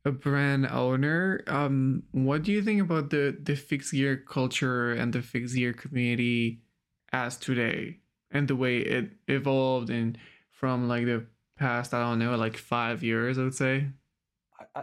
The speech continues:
Speaker 2: I, I think that all things ebb and flow. Um, and I think trends always come back around, like fashion and things like that. And I think we're at a bit of a point where we've just had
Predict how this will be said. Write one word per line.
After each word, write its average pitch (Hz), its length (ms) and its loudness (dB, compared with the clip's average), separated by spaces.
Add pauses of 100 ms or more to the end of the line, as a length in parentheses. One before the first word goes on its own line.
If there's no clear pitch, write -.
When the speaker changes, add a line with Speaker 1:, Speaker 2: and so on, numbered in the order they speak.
(100)
Speaker 2:
I, 139 100 -6 (100)
I 143 60 -4
think 185 280 -8
that 165 240 -2 (520)
all 127 200 0
things 123 380 -6
ebb 101 200 -4 (260)
and 95 180 -12
flow. 85 360 -6 (500)
Um, 85 360 -10 (800)
and 92 140 -10
I 92 60 -10
think 107 260 -10
trends 90 580 -10 (260)
always 92 220 -8
come 98 160 -10
back 87 200 -12
around, 85 420 -12
like 85 180 -16
fashion 90 540 -12
and 85 140 -20 (200)
things 92 220 -16
like 85 200 -16
that. 85 280 -10
And 87 240 -16 (720)
I 107 80 -12
think 127 300 -10
we're 117 160 -4
at 113 200 -2 (1000)
a 113 80 -6
bit 117 140 -8
of 113 100 -10
a 110 40 -4
point 107 360 -10
where 101 520 -6 (680)
we've 101 160 -18
just - 160 -16
had 101 200 -10